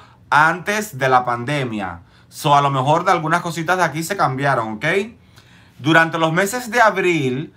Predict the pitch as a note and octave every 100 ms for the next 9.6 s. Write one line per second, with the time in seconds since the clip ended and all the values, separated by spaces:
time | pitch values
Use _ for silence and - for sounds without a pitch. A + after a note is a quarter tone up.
0 | _ A#2 C3+ E3 F3 G3+ F3+ F3+ D3 G#3+
1 | G3 D3+ C3+ D3+ - A#2+ B2+ E3+ D#3 C3+
2 | D#3 E3 A#3 A3+ F3 F#3 C3+ B2 B2+ C3+
3 | - - - E3+ F3 E3+ - A3 G#3+ A3
4 | G3+ - - G3+ G3+ A3 A3+ - F3+ E3+
5 | C#3+ C3 D3+ D#3+ E3+ G#3 A#3+ - - _
6 | _ - E3 E3 F3+ D#3 C#3+ E3+ G#3 G#3+
7 | A3 E3+ D3+ C#3 F3+ F#3+ G3 G#3+ G#3 E3+
8 | D3+ C#3+ - F#3 G3 G#3 G#3 E3+ D3+ D3
9 | D3 D#3+ F3+ G3+ G#3